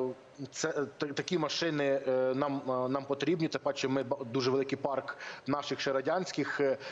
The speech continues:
літаків втратили, і нам потрібно компенсувати поки що те, що ми втратили. І,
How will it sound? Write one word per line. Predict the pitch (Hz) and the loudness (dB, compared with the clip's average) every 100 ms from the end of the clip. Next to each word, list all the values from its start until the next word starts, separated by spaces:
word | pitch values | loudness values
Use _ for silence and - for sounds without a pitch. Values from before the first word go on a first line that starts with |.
| - 143 | -8 -2
літаків | 135 143 - 139 | 0 0 0 -2
втратили, | - 143 127 131 131 | 0 0 0 2 2
і | 131 131 | 2 0
нам | 139 | 0
потрібно | 135 135 147 135 135 | -2 -2 0 0 0
компенсувати | 139 131 143 139 151 160 147 | -2 -2 -2 0 0 0 0
поки | - 151 147 | -4 -2 0
що | - | 0
те, | - 165 | 0 0
що | 139 - | 0 -2
ми | 135 135 | 0 -2
втратили. | - 135 135 170 190 185 - - | 0 0 0 2 2 0 -4 0
І, | 139 135 139 | 4 4 2